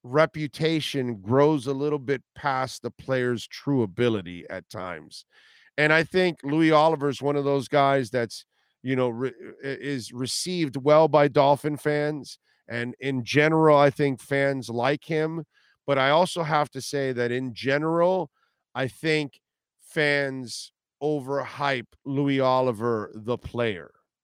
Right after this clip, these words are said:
Like, he was a decent player, but he was nothing special at safety. Okay? Nothing. We've seen special,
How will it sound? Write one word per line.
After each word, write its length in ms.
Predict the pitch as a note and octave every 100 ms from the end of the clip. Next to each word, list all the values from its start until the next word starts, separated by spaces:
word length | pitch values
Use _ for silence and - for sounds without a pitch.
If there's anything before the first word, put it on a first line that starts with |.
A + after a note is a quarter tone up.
| _ _ _ _ _ _ -
Like, 160 | C#3 -
he 160 | A3
was 180 | G#3 A#2+
a 180 | A#2 F#2 _ _ -
decent 640 | C3+ C#3+ C#3 - A2 G#2+
player, 540 | - G2 F2 E2 F2+ G2
but 200 | A2+ G#2+
he 300 | G#2+ D3+ D#3+
was 540 | B2+ G#2+ F2+ - - _ _ _ _ _ _ _ _ _ _ _ _ _ _ _ _
nothing 400 | C#3 D3+ C#3+ B2
special 480 | - - A2 - F#2+
at 100 | D#2+
safety. 480 | - E2 - _ _ _ _ _ _ _ _ _ -
Okay? 320 | A2 A#2 G#2 A#2 _ _ _ _ _
Nothing. 400 | A#2+ C3 A2+ D#2 - _ _ - - _
We've 220 | B2+ D3 C3+
seen 280 | E3+ E3
special, 800 | D#3 - D#3+ D3+ - D#3 C#3+ C3+